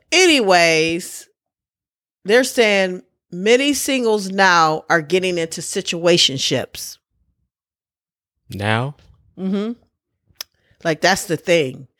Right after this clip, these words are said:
Speaker 1: I didn't realize that was a video. I thought that was gonna be something where we could read it.
Speaker 2: Mm.
Speaker 1: Do you know what a situationship is?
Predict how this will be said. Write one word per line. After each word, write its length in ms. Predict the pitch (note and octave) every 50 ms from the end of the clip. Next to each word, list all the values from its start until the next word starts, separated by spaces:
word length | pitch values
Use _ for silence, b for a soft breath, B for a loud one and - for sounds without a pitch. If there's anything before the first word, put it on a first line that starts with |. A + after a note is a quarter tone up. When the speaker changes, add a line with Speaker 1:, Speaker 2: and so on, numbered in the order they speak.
| b b b b b b b b -
Speaker 1:
I 120 | - G3+
didn't 160 | A3+ A3 G#3 G#3
realize 300 | G3+ F#3+ F3+ F3+ F3 F3
that 140 | D#3+ D3 D3
was 120 | D3 B2+
a 80 | C3+ A2+
video. 540 | A#2+ D3+ D3 D#3 D3+ C3+ C3 - - - -
I 80 | -
thought 240 | D3+ - D#3+ C#3 -
that 80 | D3 C3
was 160 | C3 B2+ C3+
gonna 180 | D3+ C3 B2+
be 60 | C3 B2+
something 340 | - - C3 C3 - - -
where 160 | G#2 A2 E2
we 120 | G#2+ C3 C3+
could 180 | - B2 C#3
read 220 | C#3 C3 C3 B2+ -
it. 240 | - - - _ _ _ _ _ _ _ _ _ _ _ _ _ _ _ _ -
Speaker 2:
Mm. 240 | - G2 E2+ D2+ D2+ _ _ _ _ _ _ _ _ - - B B B B B B B B B B B B B B B _ _ _ -
Speaker 1:
Do 100 | - F#3+
you 80 | G3+ G#3
know 140 | G#3+ G#3+ G3+
what 80 | G3
a 40 | G3+
situationship 840 | F#3+ - A3+ G#3 - A3 G#3 G#3 G#3+ - B3 A#3 - B3+ A#3 A#3+ B3+
is? 320 | B3 A#3+ A#3 - - -